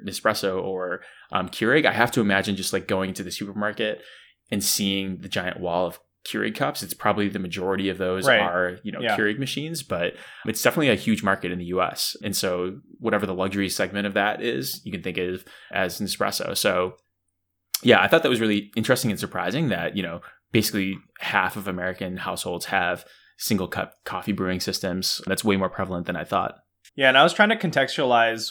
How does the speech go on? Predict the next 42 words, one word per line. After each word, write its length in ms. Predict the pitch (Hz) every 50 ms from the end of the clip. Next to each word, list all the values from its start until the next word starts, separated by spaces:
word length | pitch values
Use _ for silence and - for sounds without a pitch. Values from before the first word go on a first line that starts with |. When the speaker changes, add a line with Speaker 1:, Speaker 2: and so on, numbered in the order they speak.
| 131
Speaker 2:
what 460 | 120 117 117 117 113 110 - - _ _ _ _ _ _
sixty 500 | - - - - 113 - - - 131 117
kilograms 640 | 107 - - 127 117 113 107 117 113 110 110 107 110
of 180 | 110 104 -
coffee 460 | - - 107 101 101 - - 127 123 123
is. 340 | 127 135 131 - - - _ _ 123
So, 280 | - 156 135 127 123 - - - - _ _ _
you 120 | - 135 139
know, 220 | 131 127 117 - -
just 200 | - 151 147 -
doing 180 | - 160 143 147
some 180 | 143 151 127
rough 180 | 120 113 113 -
head 220 | 117 113 113 110
math, 280 | 107 110 107 104 107 -
there's 420 | - 117 113 113 110 - - - _ _ _ _ _ _ _ _ _ _
twenty-seven, 760 | - - 160 147 143 143 139 - - 131 123 127 123 127 127
we'll 140 | 123 131 139
just 120 | 131 123
round 160 | - 127 123 123
up 80 | 110
to 60 | 117
thirty 420 | 113 - - 127 123 120 120 120 120
million 460 | 120 123 120 117 117 117 117 117 110
big 200 | 113 113 110 107
bags 240 | 113 107 110 110 -
of 80 | 113
coffee 320 | 107 - 113 110 - 120 107
consumed 380 | - 120 110 104 - 120 113
in 60 | 110 107
the 60 | 107
U 80 | 107 107
S 80 | 104
per 120 | - - 120
year, 280 | 117 131 147 156 165 160
and 80 | 139
there's 160 | 131 127 120 -
three 180 | - 139 131
hundred 260 | 123 131 123 120 120 117
million 480 | 113 117 113 113 113 113 113 110 113 113
U 220 | 110 117 117 113 113
S 380 | 110 107 - - - - -